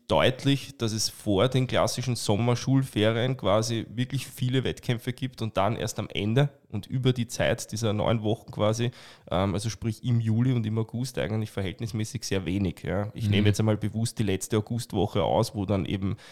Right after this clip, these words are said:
Speaker 1: ähm, Mondsee und Bodersdorf et cetera schon startet. Das ist für mich eigentlich schon der, der Beginn vom, vom, vom Ende der
Speaker 2: Ja.
Speaker 1: Saison. Ähm,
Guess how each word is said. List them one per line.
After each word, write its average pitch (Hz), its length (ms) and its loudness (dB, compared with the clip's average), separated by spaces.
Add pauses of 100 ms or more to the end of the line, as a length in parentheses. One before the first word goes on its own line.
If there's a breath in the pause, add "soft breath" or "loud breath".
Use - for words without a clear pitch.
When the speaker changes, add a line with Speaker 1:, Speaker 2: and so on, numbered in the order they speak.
(200 loud breath)
Speaker 1:
ähm, 90 200 0
Mondsee 101 420 0
und 98 140 -4
Bodersdorf 98 440 -4
et - 100 -8
cetera 98 360 -2
schon 104 100 -2
startet. - 440 -2
Das 101 80 -6
ist 104 120 -4
für - 140 -8
mich 107 220 -2
eigentlich 101 320 -4
schon 107 100 -4
der, 95 120 -8
der 101 180 -4
Beginn 117 560 0
vom, 98 320 -6
vom, 78 260 -6
vom - 180 -4
Ende 110 260 0
der 101 120 -4
Speaker 2:
Ja. 101 80 4
Speaker 1:
Saison. 107 320 0 (540 loud breath)
Ähm, 110 360 2